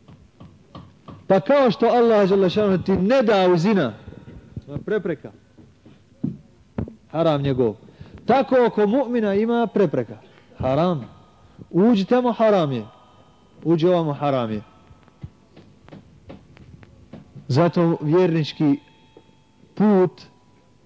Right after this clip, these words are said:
je uvijek između granica, između tih međa. Ovdje je ograničio šerijat ovako, pa mora ovako, pa ovako, pa ovako. Kad dođeš do vjernika, zaobilazi ga ružno. Ne idi po njegovoj krvi. Ne gazi po njegovoj časti.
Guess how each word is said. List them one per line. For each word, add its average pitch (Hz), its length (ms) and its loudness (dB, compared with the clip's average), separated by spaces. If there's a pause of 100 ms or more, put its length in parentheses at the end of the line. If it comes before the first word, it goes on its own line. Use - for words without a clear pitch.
(340)
je 139 100 2
uvijek 196 580 2
između 151 320 -2
granica, 139 400 -2
između 143 200 0
tih 160 200 0
međa. 143 440 0 (540)
Ovdje 175 260 2
je 180 40 4
ograničio 156 420 0
šerijat 127 340 -2
ovako, 113 220 -12
pa 120 80 -12
mora 123 260 -6
ovako, 117 360 -4 (400)
pa - 60 -18
ovako, 110 300 -10 (420)
pa 117 100 -8
ovako. 117 320 -6 (520)
Kad 151 120 2
dođeš 185 320 4
do 165 100 0
vjernika, 208 640 0 (180)
zaobilazi 143 560 0
ga 120 100 -6
ružno. 110 240 -12 (1600)
Ne 151 240 0
idi 190 120 2
po 170 140 0
njegovoj 170 360 2
krvi. 147 360 0 (1300)
Ne 170 140 2
gazi 170 220 2
po 160 120 -2
njegovoj 156 320 2
časti. 147 500 -2